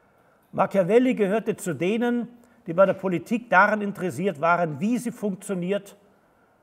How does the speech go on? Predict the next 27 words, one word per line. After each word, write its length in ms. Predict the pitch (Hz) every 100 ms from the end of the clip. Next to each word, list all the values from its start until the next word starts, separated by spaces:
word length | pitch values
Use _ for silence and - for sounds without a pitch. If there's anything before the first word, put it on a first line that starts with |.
| _ _ _
und 160 | 120 151
die 80 |
daran 240 | 151 170 180
interessiert 520 | 160 156 131 165 180
waren, 220 | 180 147
Wege 340 | 151 190 175 139
aufzuzeigen, 800 | 165 - 170 - 160 165 151
wie 140 | 139 190
man 200 | 185 180
Politik 520 | 175 160 160 190 -
zum 180 | 185 165
Funktionieren 840 | - 175 - 180 165 180 175 151
bringt. 480 | - 113 107 - - _ _ _ _ _ _ _ _ _ _ -
Nicht 240 | 202 208
umsonst 640 | 214 180 254 277 - - -
fingen 360 | - 196 180
wir 100 | 165
das 160 | 170 -
Semester 420 | 165 160 151 -
mit 160 | 156 151
Machiavelli 600 | 143 - 147 135 135 165
an, 240 | 196 170
mit 120 | 139
seinem 220 | 143 139 139
Konzept 420 | 147 123 143 -
des 140 | 147
Staates. 600 | - 175 208 180 131 -